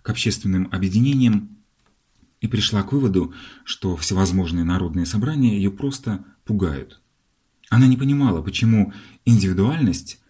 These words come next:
приравнивается к антисоциальности и считается отрицательным качеством.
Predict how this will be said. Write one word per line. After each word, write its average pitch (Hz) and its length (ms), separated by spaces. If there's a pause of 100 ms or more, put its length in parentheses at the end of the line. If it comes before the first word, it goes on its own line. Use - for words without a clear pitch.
(240)
приравнивается 113 920 (420)
к - 80
антисоциальности 113 1080 (200)
и 104 120
считается 104 760 (340)
отрицательным 113 680
качеством. - 640